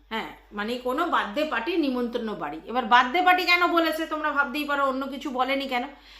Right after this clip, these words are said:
তার কারণ সামনে গেটটা বেলুন দিয়ে সাজানো ছিল, আর সেই সামনের গেটটা বেলুন দিয়ে সাজানো ছিল বলেই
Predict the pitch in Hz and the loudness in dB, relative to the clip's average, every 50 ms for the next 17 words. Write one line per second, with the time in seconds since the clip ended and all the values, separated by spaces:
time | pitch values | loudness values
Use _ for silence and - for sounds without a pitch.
0 | - _ - 320 320 320 339 359 370 370 370 - - - 285 285 302 330 359 370 | -16 _ 4 4 4 6 6 8 8 8 6 2 0 0 0 0 0 0 0 2
1 | 381 370 349 262 247 294 302 302 - - 370 339 269 220 - 240 262 277 277 330 | 2 2 0 -2 0 -2 -2 -2 0 4 4 4 4 4 0 0 0 2 2 2
2 | 330 330 320 320 330 359 - - - 240 202 196 214 208 202 190 - - 180 165 | 2 4 4 4 2 2 0 -2 -2 -2 -2 -2 -2 -6 -6 -6 -8 -8 -8 -10
3 | - - - _ _ - - - - - - - 247 - - 311 311 - - 254 | -10 -12 -18 _ _ -20 -20 -20 -16 -2 0 0 0 0 0 -2 -2 -2 0 2
4 | 247 269 294 320 359 392 349 311 262 294 302 302 - 370 359 359 285 294 294 320 | 2 2 2 2 2 2 2 2 -2 -2 -2 2 6 6 6 6 4 0 0 2
5 | 339 339 339 330 359 359 359 - 269 - 233 226 277 302 320 330 320 - - 294 | 2 2 2 2 2 0 -2 -2 -2 -2 -2 0 0 0 0 0 -2 -2 -4 -4
6 | 277 330 349 330 370 349 330 277 294 320 320 | -2 -2 2 2 4 4 4 4 2 0 -4